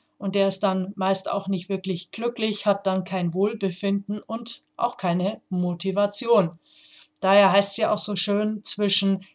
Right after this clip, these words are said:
dem Traum und dem Ziel liegt die Tat oder nur dem Gehenden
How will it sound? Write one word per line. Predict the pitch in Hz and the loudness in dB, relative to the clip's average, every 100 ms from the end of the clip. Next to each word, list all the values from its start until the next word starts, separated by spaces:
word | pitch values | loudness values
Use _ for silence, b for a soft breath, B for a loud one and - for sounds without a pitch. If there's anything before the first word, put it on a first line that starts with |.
| - | -4
dem | 190 180 | -2 0
Traum | - 196 214 226 | 2 6 6 6
und | - 196 190 | -2 -2 0
dem | 196 175 | 0 -2
Ziel | - 214 220 - - | -2 0 -2 -4 -4
liegt | 190 196 202 - - - 202 | -2 0 -2 -6 -14 -8 -4
die | 180 | -4
Tat | - 196 202 240 - b b | 2 6 6 6 -2 b b
oder | - 196 196 | -6 0 2
nur | 190 202 | 4 2
dem | 202 196 180 | 0 -2 -2
Gehenden | 190 202 208 202 202 196 | 0 0 0 0 2 0